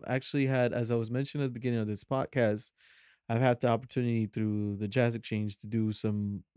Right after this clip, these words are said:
um, um, interviews where m-, more than just, uh, a, an, uh, you know,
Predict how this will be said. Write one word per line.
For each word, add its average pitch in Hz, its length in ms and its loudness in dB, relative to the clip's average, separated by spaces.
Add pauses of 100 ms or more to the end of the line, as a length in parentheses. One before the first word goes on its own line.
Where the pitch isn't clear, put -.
um, 104 440 0 (560)
um, 113 500 0
interviews 139 540 2
where 117 460 6 (500)
m-, 127 180 0 (100)
more 135 340 6
than 139 180 6
just, 135 480 6
uh, 117 440 6 (120)
a, 120 120 -2 (180)
an, 110 340 0
uh, 107 280 -2 (240)
you 117 160 0
know, 104 320 0